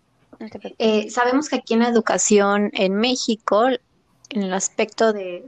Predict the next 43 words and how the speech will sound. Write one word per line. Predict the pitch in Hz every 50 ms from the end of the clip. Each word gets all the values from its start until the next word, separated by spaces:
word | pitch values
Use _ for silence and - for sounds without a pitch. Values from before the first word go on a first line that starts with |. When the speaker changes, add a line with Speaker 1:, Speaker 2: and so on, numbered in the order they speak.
| - 190
Speaker 2:
del | 196 180 190
deporte, | 185 185 - - 202 202 - - 202 214
o | 190
sea, | - 190 185
yo | 185 190 196
me | 202 202
acuerdo | - - 196 190 196 190
cuando | _ - - _ _
iba | - 190
en | 185
la | 175 170
primaria | - - 170 180 180 180 180 180 180 175 175 170
o |
en | 170 170
la | 170
secundaria, | 170 180 - - - 175 175 175 180 190 220 - - - - - - - _ - - _ _ _ -
era | 220 214 214 214 214 214
como | - 208 196 190 190
algo | 190 190 190 196 196
tedioso, | 196 - 202 180 180 175 175 175 - - 170 165
¿no? | 170 175 190 214
O | 214
sea, | 214 202 185 180 - - _ _ _ _ _ _ _ _ _ _ _
nos, | 220 220 220 202 214 226 - - -
nos | 254 226 226 226
damos | 240 247 254 254 -
con | - 240 220 208
esa | 214 - 240 226
finta | - 226 214 214 208 - 226
de | 220 196
que | - - 190 190
el | 196 - _ _ _ _ _ -
ejercicio | 196 185 - - 226 233 220 220 - 240 220 233 240
es | 233 208 - - - - _ _ _ _ _
que, | - 185 180 180 180 - 170 - - - - - - - - - - - _ _ _ _ _ _ _ _ _ _ _ _ -
pues, | 220 208 214 - _ _
que, | - 151 - -
que | 226 214 196 202 208
es | 208 - 240
aburrido, | 226 190 185 196 208 208 233 240 233 226 220 214 208 208 208 208 208
que | 202 190 185 185
es | 196 - -
algo, | 202 196 196 202 202 202 196 190 185